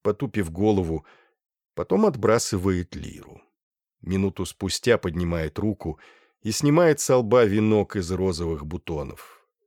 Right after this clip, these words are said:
С недовольным видом теребит его в пальцах. «Не знаю,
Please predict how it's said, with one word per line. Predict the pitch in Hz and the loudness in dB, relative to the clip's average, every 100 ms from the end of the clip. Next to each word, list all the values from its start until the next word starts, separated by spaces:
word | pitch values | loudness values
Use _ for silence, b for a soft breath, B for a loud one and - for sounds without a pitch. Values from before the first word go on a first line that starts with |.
| _ | _
С | - | -10
недовольным | 80 76 87 107 98 92 | -6 -4 -2 0 2 0
видом | 87 107 98 90 | 0 -2 0 -2
теребит | 78 95 85 80 92 - | -2 -6 -6 -4 -8 -6
его | 85 76 | -8 -8
в | - | -10
пальцах. | - - - - - - _ _ _ _ _ _ _ _ _ _ _ | -12 -14 -12 -14 -14 -20 _ _ _ _ _ _ _ _ _ _ _
«Не | 127 131 | -2 -2
знаю, | 117 107 101 | 2 2 2